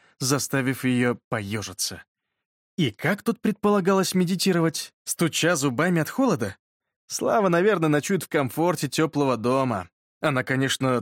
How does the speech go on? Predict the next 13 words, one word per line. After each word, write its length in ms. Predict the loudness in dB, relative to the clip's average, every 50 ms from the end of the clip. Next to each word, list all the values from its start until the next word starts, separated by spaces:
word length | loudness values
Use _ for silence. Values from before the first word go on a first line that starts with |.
| -4 _ -2
тоже 280 | 0 2 2 2 0
сейчас 320 | -2 -2 -2 -2 0 0 -2
отправится 500 | -4 -2 -2 0 0 0 0 0 -2 -4
в 40 | -2
чей-нибудь 420 | 0 0 0 2 0 0 0 0
сон, 280 | 0 2 2 2 0 0
где 140 | 0 0
есть 200 | 0 0 -2 -4 -4
камин 400 | -2 0 0 2 2 2 2 0
или 120 | 0 -2
что-то 300 | -4 -4 -4 -6 -4 -4
вроде 260 | -4 -4 -4 -4 -6
того. 380 | -4 -2 0 0 0 0 -2